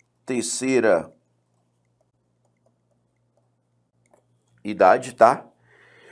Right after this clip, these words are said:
Os documentos oriundos da idade corrente ou intermediária podem ser,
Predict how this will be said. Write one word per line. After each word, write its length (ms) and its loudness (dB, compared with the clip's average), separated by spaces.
Os 160 -2
documentos 600 2
oriundos 680 0
da 100 6
idade 340 2
corrente 420 0
ou 140 -2
intermediária 720 2
podem 500 2
ser, 480 -2